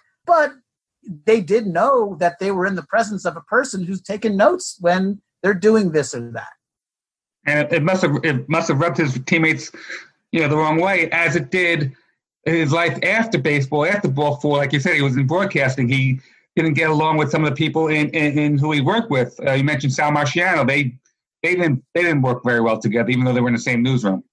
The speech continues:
Speaker 1: Yeah, no, they were not best friends. You know, but they were, they were just different types of people. I mean, Sal, Sal Marciano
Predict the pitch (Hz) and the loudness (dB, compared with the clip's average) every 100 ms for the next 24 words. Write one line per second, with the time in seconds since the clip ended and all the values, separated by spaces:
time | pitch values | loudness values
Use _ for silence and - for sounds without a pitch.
0 | _ _ _ _ _ _ _ _ _ _ | _ _ _ _ _ _ _ _ _ _
1 | 208 202 196 185 208 208 202 196 - 190 | -4 0 0 2 2 2 0 -2 -2 -2
2 | - 175 160 - - - _ _ 269 262 | -2 -2 -2 -2 -14 -20 _ _ 0 2
3 | 240 294 330 311 269 302 311 311 262 277 | 2 2 2 2 0 0 0 -2 -2 0
4 | 269 269 - 233 233 247 202 240 269 196 | 2 0 2 0 0 -4 -4 -2 2 4
5 | 156 170 175 - 214 202 214 226 208 _ | 2 2 -4 -2 2 4 4 2 -4 _
6 | _ _ _ _ - 214 226 214 202 202 | _ _ _ _ -2 0 4 2 0 0
7 | 175 165 160 160 160 165 | 0 2 2 2 2 -2